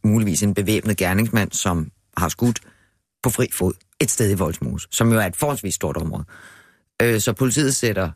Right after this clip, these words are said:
hvad som helst ind på, at nu skal vi finde ud af, hvor han er, hvad der er sket, og så videre. Og i den forbindelse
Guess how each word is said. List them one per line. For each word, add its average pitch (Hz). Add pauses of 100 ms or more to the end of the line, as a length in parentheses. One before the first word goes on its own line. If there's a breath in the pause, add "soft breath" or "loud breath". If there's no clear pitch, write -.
(120)
hvad 139
som 139
helst 104
ind 160
på, 127
at 107
nu 120
skal 117
vi -
finde 113
ud 113
af, 101
hvor 104
han 87
er, 113
hvad 107
der 101
er 85
sket, -
og -
så 104
videre. 151 (460 soft breath)
Og 185
i 175
den 156
forbindelse 120